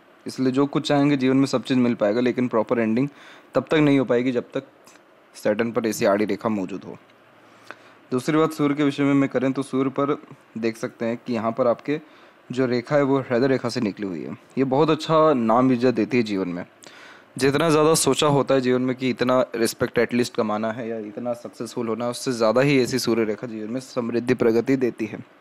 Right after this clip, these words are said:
बस कंडीशन ये रहेगा कि यहाँ पर क्रॉस का साइन है, तो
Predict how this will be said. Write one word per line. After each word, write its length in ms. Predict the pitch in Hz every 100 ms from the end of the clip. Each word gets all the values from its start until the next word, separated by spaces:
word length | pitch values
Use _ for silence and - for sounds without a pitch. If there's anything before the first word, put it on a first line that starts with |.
| _ _ _ _ _ _ - _ - _ -
बस 180 | 127 -
कंडीशन 460 | 143 139 147 160
ये 120 | 156 156
रहेगा 260 | 143 151
कि 140 | 151 147
यहाँ 200 | 131 135
पर 140 | 147
क्रॉस 280 | 127 135 -
का 80 | 139
साइन 260 | 117 120
है, 100 | 131 - - - - - -
तो 160 | 160